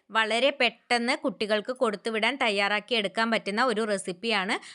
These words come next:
അപ്പോൾ എല്ലാവരും ഒന്ന് ട്രൈ ചെയ്ത് നോക്കണേ. ഇതുപോലെയുള്ള നല്ല നല്ല വീഡിയോസൊക്കെ നമ്മുടെ ചാനലിൽ ഉൾപ്പെടുത്തിയിട്ടുണ്ട്. അത്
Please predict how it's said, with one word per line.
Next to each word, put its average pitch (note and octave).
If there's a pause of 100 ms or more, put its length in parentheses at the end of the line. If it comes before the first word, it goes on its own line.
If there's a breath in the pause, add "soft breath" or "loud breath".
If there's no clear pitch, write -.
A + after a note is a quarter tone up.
അപ്പോൾ -
എല്ലാവരും G#3+
ഒന്ന് G#3
ട്രൈ G#3
ചെയ്ത് G#3+
നോക്കണേ. G3 (1000 loud breath)
ഇതുപോലെയുള്ള D4
നല്ല B3
നല്ല C#4+
വീഡിയോസൊക്കെ A#3
നമ്മുടെ G#3+
ചാനലിൽ A3
ഉൾപ്പെടുത്തിയിട്ടുണ്ട്. A3 (120)
അത് G#3